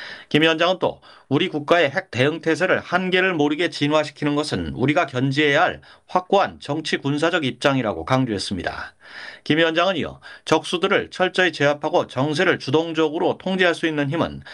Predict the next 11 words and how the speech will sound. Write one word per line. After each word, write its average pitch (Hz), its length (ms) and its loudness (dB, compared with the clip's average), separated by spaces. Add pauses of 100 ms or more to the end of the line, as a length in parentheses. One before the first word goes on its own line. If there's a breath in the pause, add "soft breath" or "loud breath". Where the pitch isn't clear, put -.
(140 loud breath)
선언이나 180 680 0
구호가 156 420 0
아니라 151 380 -4 (260 loud breath)
실제적으로 180 680 0
가용한 156 680 0
물리력의 156 640 -2
비축, 147 420 -8 (380 loud breath)
아, 104 120 -2
기하급수적인 170 880 -2
증가라고 139 540 0
말했습니다. 92 720 -4